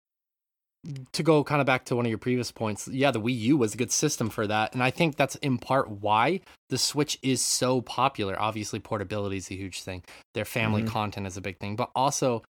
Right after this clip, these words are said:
Speaker 1: they have a lot of games there that are good and fun for the whole family. And
Speaker 2: Yep.
Speaker 1: to me, w-, I don't understand why,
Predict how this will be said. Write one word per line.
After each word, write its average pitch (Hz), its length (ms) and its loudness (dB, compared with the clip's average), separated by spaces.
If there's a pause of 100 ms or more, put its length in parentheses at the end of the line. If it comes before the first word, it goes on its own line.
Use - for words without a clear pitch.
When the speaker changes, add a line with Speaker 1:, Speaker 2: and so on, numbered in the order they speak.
(280)
Speaker 1:
they 135 100 0
have 165 260 2
a 175 60 2
lot 135 240 4
of 113 60 -2
games 110 340 -4
there 110 200 -2
that 110 160 -4
are 120 160 -2
good 113 300 -2
and 147 160 0
fun 113 240 -4
for 135 160 -6
the 127 100 -2
whole 143 160 -4
family. 113 640 -4 (460)
And 139 360 -4 (260)
Speaker 2:
Yep. 117 220 0 (140)
Speaker 1:
to - 140 -2
me, 185 360 2 (1600)
w-, 131 220 -8
I 156 80 -2
don't 160 180 2
understand 147 580 0
why, 117 520 0